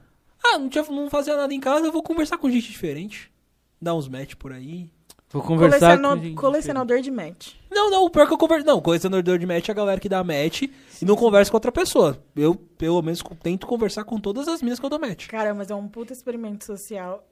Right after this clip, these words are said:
Speaker 3: Eu não tô entendendo. Você tá expondo
Speaker 1: Você
Speaker 3: a
Speaker 1: tá
Speaker 3: gente
Speaker 1: me,
Speaker 3: pra
Speaker 1: você
Speaker 3: quem?
Speaker 1: tá me... Não, mas
Speaker 3: <laughs>
Speaker 1: ele tá, é, tá ao vivo, cara. Não tem por que ele
Speaker 3: Então.
Speaker 1: tá filmando. Arrasta
Speaker 3: Ah, o,
Speaker 1: pra
Speaker 3: o famoso arrasta pra cima.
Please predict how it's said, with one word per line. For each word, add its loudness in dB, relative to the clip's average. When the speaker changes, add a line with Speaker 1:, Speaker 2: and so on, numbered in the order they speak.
Speaker 3:
Eu -4
não -18
tô -6
entendendo. -10
Você -20
tá -4
expondo -6
Speaker 1:
Você -4
Speaker 3:
a -4
Speaker 1:
tá 0
Speaker 3:
gente 0
Speaker 1:
me, 0
Speaker 3:
pra 2
Speaker 1:
você -2
Speaker 3:
quem? 0
Speaker 1:
tá 2
me... -4
Não, 2
mas 2
Speaker 3:
<laughs> 0
Speaker 1:
ele 2
tá, -2
é, -2
tá 2
ao 4
vivo, 0
cara. -2
Não -4
tem -4
por -2
que 0
ele 6
Speaker 3:
Então. 6
Speaker 1:
tá 8
filmando. 0
Arrasta 0
Speaker 3:
Ah, 4
o, 0
Speaker 1:
pra 0
Speaker 3:
o 4
famoso 0
arrasta -2
pra -8
cima. -14